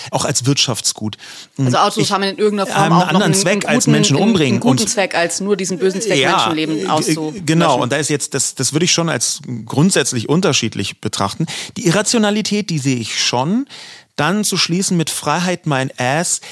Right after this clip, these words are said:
Speaker 1: finde ich ein bisschen flapsig drüber argumentiert. Ich glaube nämlich schon, dass man über Freiheit reden kann und muss. Und Freiheit ist halt auch ein Begriff, der bis an die Grenze des Schadens der anderen Person führt. Und jetzt kann man sehr leicht argumentieren, dass Autos natürlich anderen Menschen schaden.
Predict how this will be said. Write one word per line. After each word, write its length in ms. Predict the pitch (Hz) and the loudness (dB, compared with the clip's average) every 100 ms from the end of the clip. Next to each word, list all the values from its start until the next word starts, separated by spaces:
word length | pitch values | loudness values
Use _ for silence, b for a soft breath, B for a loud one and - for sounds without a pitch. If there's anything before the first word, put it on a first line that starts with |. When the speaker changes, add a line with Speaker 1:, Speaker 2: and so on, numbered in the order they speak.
| B | B
Speaker 1:
finde 380 | - - 196 220 | -10 0 2 2
ich 100 | - | 2
ein 140 | 180 - _ - | -2 -2 _ -2
bisschen 500 | 196 214 - - 175 | 0 2 0 0 -2
flapsig 580 | - 165 175 - 165 - | 0 -2 -2 -2 -4 -6
drüber 280 | 180 185 | -2 0
argumentiert. 720 | 127 110 110 101 95 - - - B B B | 0 -2 -2 -2 -4 -6 -8 -10 B B B
Ich 140 | 139 | -2
glaube 240 | - 175 196 | 2 2 2
nämlich 300 | 165 151 - | 0 0 0
schon, 220 | 160 185 | 2 2
dass 100 | 185 | 0
man 140 | 170 147 | 0 0
über 120 | 139 | -2
Freiheit 380 | - 143 143 135 | 0 0 0 -2
reden 200 | 135 135 | -2 -2
kann 220 | - 147 | -2 0
und 160 | 139 117 | 2 2
muss. 400 | 113 202 - - B B B - | 2 2 0 -4 B B B -2
Und 120 | 147 | -2
Freiheit 420 | - 165 185 170 - | 0 0 0 -2 -4
ist 220 | 156 160 | -2 0
halt 180 | 143 - | 0 0
auch 240 | 139 185 | -2 0
ein 80 | 196 | 0
Begriff, 540 | 160 135 143 196 - - B B - | 0 0 0 0 -6 -14 B B -2
der 140 | 143 | 0
bis 240 | 135 202 - | 2 0 0
an 100 | 156 | 0
die 120 | 147 | 0
Grenze 400 | 131 156 175 170 _ - | 0 0 0 -2 _ -6
des 180 | 147 - | -2 2
Schadens 440 | - 131 127 147 - | 2 2 0 -2 -2
der 200 | 143 - | -2 0
anderen 240 | 175 160 | 0 0
Person 360 | 160 151 202 180 | 0 2 4 2
führt. 320 | - 98 - | 0 -4 0
Und 100 | 131 | 2
jetzt 140 | 147 | 2
kann 100 | - | 2
man 140 | 151 135 | 2 2
sehr 100 | 175 | 4
leicht 260 | 139 131 | 2 0
argumentieren, 440 | 131 123 113 165 123 | -2 0 0 0 -2
dass 100 | - | -2
Autos 320 | 120 135 120 | -2 -2 -2
natürlich 480 | 107 - 131 95 - | -2 0 -2 -4 -6
anderen 220 | 101 98 | -6 -4
Menschen 260 | 101 98 | -4 -2
schaden. 380 | 95 147 117 - | -2 0 -2 -6